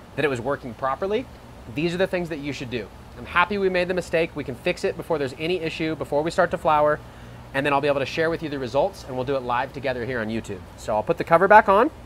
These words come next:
I've now got it reset. I tightened it. So now I know that it is tighter than it was. One carrot marking on their distance should be about forty millibar. I'm at twenty-five.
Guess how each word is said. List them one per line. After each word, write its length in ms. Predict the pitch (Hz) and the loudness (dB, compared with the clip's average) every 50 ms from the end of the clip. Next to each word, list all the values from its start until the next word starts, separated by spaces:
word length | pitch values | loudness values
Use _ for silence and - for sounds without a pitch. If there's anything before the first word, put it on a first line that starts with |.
| - - - - - - - - - - | -20 -20 -20 -20 -20 -20 -20 -12 -2 2
I've 140 | 135 139 143 | 2 4 6
now 180 | 160 160 175 | 6 6 6
got 140 | 170 170 156 | 8 6 6
it 80 | 143 123 | 4 2
reset. 680 | 131 123 151 196 220 220 - - - 214 202 165 131 - | 0 0 0 2 2 0 -2 -2 2 4 4 4 4 0
I 140 | - 143 139 | -2 -4 -4
tightened 500 | 127 - - - 180 202 202 190 180 143 | -4 -6 -2 0 2 2 2 0 -2 -2
it. 140 | 127 110 - - - - - - - - - - - | -2 -2 -4 -6 -12 -20 -20 -20 -20 -20 -20 -18 -12
So 160 | - - 165 151 | -4 -2 -2 0
now 300 | 143 143 156 180 190 196 | 2 4 4 4 4 4
I 80 | 190 | 2
know 260 | 180 175 190 208 202 | 2 2 4 4 4
that 240 | 180 156 147 135 135 - | 4 4 2 2 0 -2
it 120 | - 151 151 | -2 -2 -2
is 160 | 156 139 - | -2 -4 -6
tighter 380 | - - - 170 185 180 190 180 | -10 -4 0 0 2 2 2 0
than 100 | 185 175 | 0 0
it 80 | 147 | 0
was. 440 | 147 156 160 139 107 101 - - - - - - - - - - - | 4 4 4 4 2 0 -6 -14 -18 -18 -20 -20 -20 -20 -20 -18 -12
One 280 | - 127 160 180 190 185 - - | -2 0 2 2 2 0 -6 -12
carrot 400 | - - 208 214 208 185 160 147 - - - - - - - - | -4 0 2 4 4 4 2 0 -4 -12 -20 -20 -20 -18 -14 -10
marking 520 | 143 135 151 175 190 214 208 - 180 160 | -6 2 6 8 8 8 8 4 0 2
on 180 | 151 143 139 139 | 2 4 4 4
their 160 | 143 143 139 | 2 0 0
distance 540 | 131 120 160 165 170 - - 151 131 123 - | -2 -2 -2 -2 -2 -2 -2 -4 -6 -6 -6
should 240 | - - - 147 127 | -10 -10 -8 -8 -6
be 80 | 143 | -4
about 220 | 143 127 131 131 - - - - | -2 -2 -2 -2 -4 -6 -8 -4
forty 240 | 180 170 180 175 175 | -2 0 0 0 0
millibar. 520 | 165 170 175 170 143 131 120 117 120 117 - - - - - - - | -2 -2 0 0 2 2 0 0 -2 -6 -8 -14 -18 -20 -20 -16 -2
I'm 180 | - 123 151 170 | 2 2 2 2
at 100 | 185 180 | 2 -2
twenty-five. 760 | - - 185 175 165 - - 156 156 160 151 131 123 123 | -4 -4 -2 -2 -2 0 2 4 6 6 6 6 4 2